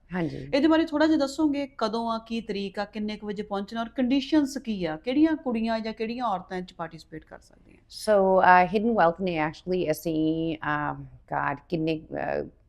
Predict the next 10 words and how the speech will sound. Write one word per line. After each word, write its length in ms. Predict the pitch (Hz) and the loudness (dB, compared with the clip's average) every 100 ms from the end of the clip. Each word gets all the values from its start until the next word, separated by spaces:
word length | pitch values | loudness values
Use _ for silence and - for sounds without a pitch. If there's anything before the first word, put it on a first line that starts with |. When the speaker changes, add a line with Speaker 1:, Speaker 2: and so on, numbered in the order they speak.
| _ | _
Speaker 1:
ਕਾਫੀ 280 | - 185 208 | 0 2 2
ਸਾਲ 240 | 190 170 160 | 0 2 2
ਪਹਿਲਾਂ 440 | 160 147 170 160 | 0 -2 -2 -4
ਅਸੀਂ 200 | 156 180 | -2 -2
ਵੂਮਨਪ੍ਰੈਨਿਓਰ 840 | 156 170 202 202 185 160 147 147 | 0 0 -2 -4 -4 -4 -2 -4
ਪ੍ਰੋਗਰਾਮ 500 | 156 165 143 139 135 | -4 -4 -4 -4 -6
ਕੀਤਾ 320 | 135 127 123 | -8 -6 -6
ਸੀਗਾ। 280 | 120 - - | -6 -4 -4
Speaker 2:
ਜੀ। 360 | - 139 147 160 | -2 0 0 2
Speaker 1:
ਉਹ 360 | 156 156 160 | 4 4 2